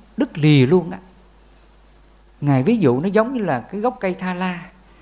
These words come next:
bứng tận gốc rễ không còn sinh trưởng trong tương lai. Ừ,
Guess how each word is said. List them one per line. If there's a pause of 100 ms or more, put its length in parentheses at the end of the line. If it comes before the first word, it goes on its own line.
(1080)
bứng
tận
gốc
rễ
không
còn
sinh
trưởng
trong
tương
lai. (1080)
Ừ,